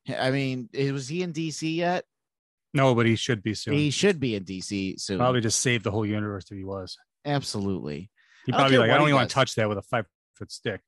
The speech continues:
Speaker 2: He'd be like,
Speaker 1: Right?
Speaker 2: he'll be in the Batman world. That's where he'll show up.
Speaker 1: Ooh.
Speaker 2: Mad
Speaker 1: Ooh,
Speaker 2: Hatters,
Speaker 1: 'cause I could
Speaker 2: somebody.
Speaker 1: see him, 'cause he was, he was in James Bond.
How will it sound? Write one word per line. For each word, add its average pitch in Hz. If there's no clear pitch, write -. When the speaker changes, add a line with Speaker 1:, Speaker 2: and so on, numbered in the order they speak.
Speaker 2:
He'd 151
be 190
like, 165
Speaker 1:
Right? 175
Speaker 2:
he'll 214
be 220
in 190
the 139
Batman 143
world. 107
That's 156
where 120
he'll 104
show 110
up. 107
Speaker 1:
Ooh. 107
Speaker 2:
Mad 104
Speaker 1:
Ooh, 143
Speaker 2:
Hatters, 147
Speaker 1:
'cause 139
I 127
could 135
Speaker 2:
somebody. 143
Speaker 1:
see 143
him, 143
'cause 117
he 135
was, 131
he 120
was 123
in 120
James 117
Bond. 104